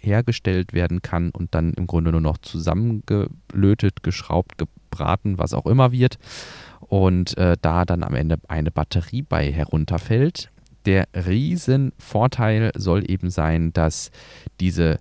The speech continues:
Schichten zwischen den einzelnen Zellen, die jetzt immer mit so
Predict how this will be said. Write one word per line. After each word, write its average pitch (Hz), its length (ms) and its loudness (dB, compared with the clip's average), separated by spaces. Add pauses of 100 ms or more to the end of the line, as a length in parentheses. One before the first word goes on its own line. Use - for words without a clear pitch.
(100)
Schichten 156 880 -2
zwischen 101 760 -2
den 78 600 -2 (300)
einzelnen 80 1040 -2 (160)
Zellen, 160 520 2 (360)
die 90 100 -10
jetzt 90 260 0
immer 98 180 2
mit 90 140 2
so 92 120 2